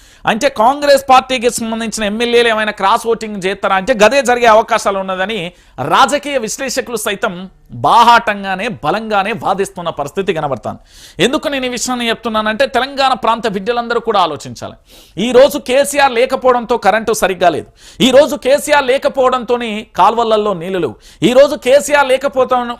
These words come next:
లేకపోవడంతోని పంటలన్నీ కూడా నెర్రబారిపోతున్నాయి. ఆనాడు పచ్చగుండే, ఈనాడు కేసీఆర్ లేకపోవడంతోని భద్రతా విభాగం ఏ విధంగా వైఫల్యం చెందిందో చూస్తుంది.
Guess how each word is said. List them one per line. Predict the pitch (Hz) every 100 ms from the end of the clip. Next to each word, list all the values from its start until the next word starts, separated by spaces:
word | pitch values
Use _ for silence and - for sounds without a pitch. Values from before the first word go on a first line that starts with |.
| 170
లేకపోవడంతోని | 170 247 277 - 254 277 262 254 240
పంటలన్నీ | 226 202 226 269 254 240
కూడా | 226 226 208
నెర్రబారిపోతున్నాయి. | 165 180 220 226 214 190 - 127 -
ఆనాడు | 139 165 175
పచ్చగుండే, | 202 202 - 180 165 131 110 _ - 147
ఈనాడు | 220 247 285
కేసీఆర్ | - 254 277 285 277
లేకపోవడంతోని | 254 269 254 262 247 240 240 240 202 202 _ -
భద్రతా | 123 180 277 294
విభాగం | 277 254 233 233 226 196
ఏ |
విధంగా | 214 214 214
వైఫల్యం | 180 190 226 214 202 196
చెందిందో | 185 180 170 147
చూస్తుంది. | - -